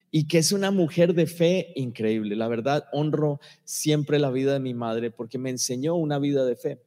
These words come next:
Y recuerdo que cuando ella conoció a Dios, empezó a orar para que toda su familia conociera de él. Y, y les decía, "Miren, ustedes tienen que conocer al Dios que yo conocí porque restauró mi hogar,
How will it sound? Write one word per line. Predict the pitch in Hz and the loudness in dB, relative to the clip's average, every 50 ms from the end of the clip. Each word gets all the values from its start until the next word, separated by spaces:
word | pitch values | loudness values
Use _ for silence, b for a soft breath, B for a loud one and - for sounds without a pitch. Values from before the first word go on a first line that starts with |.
| _ _ - | _ _ -6
Y | - 156 160 | -2 -2 0
recuerdo | 156 170 170 - 196 196 208 208 | 0 0 2 2 2 4 4 4
que | - 190 139 | 2 2 0
cuando | - 170 165 160 | 0 0 2 2
ella | 156 156 175 170 | 4 2 2 2
conoció | - 175 165 147 139 - 170 160 180 | 4 2 2 4 2 4 4 4 4
a | 165 | 4
Dios, | 156 156 147 143 143 | 4 4 2 2 2
empezó | 156 147 135 135 120 - - 139 | -2 -4 -2 -4 -4 -2 -2 -2
a | |
orar | 156 160 139 127 131 135 131 B B B B B B | -2 -2 -2 -2 -4 -6 -10 B B B B B B
para | - 165 151 151 151 | -6 -2 -2 -2 -2
que | - 156 | -2 -6
toda | - - - 214 214 254 262 262 247 240 - - _ _ | -6 0 0 0 2 2 0 0 -2 -10 -12 -16 _ _
su | - - - 175 151 | -8 -2 0 0 0
familia | - 151 135 131 156 190 196 170 139 131 123 123 123 123 - - _ - | 0 -2 -2 0 0 0 2 2 2 2 2 0 -2 -6 -10 -20 _ -10
conociera | - 131 123 113 - - 127 127 127 123 | -8 -6 -6 -4 -4 -2 -2 0 0 0
de | 117 110 107 | 0 -2 -2
él. | 104 - _ _ _ B B B B B | -4 -8 _ _ _ B B B B B
Y, | B 151 151 156 160 170 156 | B 0 0 2 0 0 2
y | 160 | 4
les | 165 160 151 131 | 4 4 4 2
decía, | 147 135 - 170 185 180 175 170 | 2 2 4 4 6 6 6 4
"Miren, | 175 196 202 202 180 | 4 2 2 2 2
ustedes | 160 - - 175 170 - | 0 2 2 2 2 4
tienen | 196 190 208 190 | 2 0 2 2
que | 208 180 | 0 2
conocer | - 202 190 175 160 156 147 - - - 190 185 202 226 226 226 208 B B B B B B B _ | 4 4 4 6 6 4 4 4 4 4 4 6 6 6 6 6 4 B B B B B B B _
al | - 143 143 135 131 131 120 | -4 -2 0 0 0 -2 0
Dios | 131 185 208 202 196 165 - | 0 2 2 2 2 0 0
que | - 156 143 | 0 -2 0
yo | 131 165 170 147 | 2 2 0 2
conocí | 180 175 165 156 156 - 170 160 | 0 0 0 0 2 4 2 2
porque | 165 165 151 - - 151 | 2 0 -4 0 0 -2
restauró | 143 143 147 139 139 - - 151 135 131 139 147 151 160 | 0 0 -2 -2 -2 -4 -4 -2 0 0 2 2 2 2
mi | 170 170 | 2 0
hogar, | 160 151 143 160 151 156 160 156 | 0 2 0 0 0 0 -2 -2